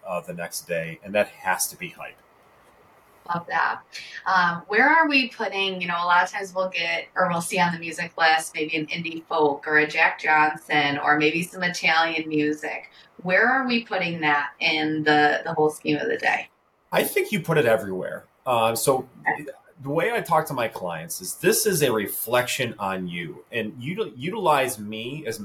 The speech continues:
Speaker 1: and my experience to communicate your vibe to the rest of your friends and family. So to answer your question, for example, um, you, you talked about Jack Johnson. He's got a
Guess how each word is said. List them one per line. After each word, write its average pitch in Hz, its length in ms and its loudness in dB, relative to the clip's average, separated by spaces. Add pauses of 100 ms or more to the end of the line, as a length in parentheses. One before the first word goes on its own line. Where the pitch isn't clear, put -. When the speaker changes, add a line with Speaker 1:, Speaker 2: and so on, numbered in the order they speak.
Speaker 1:
and 110 120 -6
my 110 180 0
experience 127 1000 -4 (560)
to 113 560 0
communicate 147 720 -2
your 120 180 2
vibe 92 540 2
to 90 100 -14
the 98 80 -10
rest 90 300 0
of 98 100 -6
your 101 100 -4
friends 92 300 -4
and 90 120 -10
family. 82 360 -10
So - 160 -4
to 113 120 -4
answer 180 320 0
your 170 60 0
question, 95 540 -2
for 135 260 4
example, 85 560 -8 (400)
um, 104 480 2
you, 120 140 -16
you 120 100 -18
talked 180 220 0
about 160 200 0
Jack 120 280 -2
Johnson. 110 440 -4
He's - 280 -6
got 160 180 2
a 85 160 -4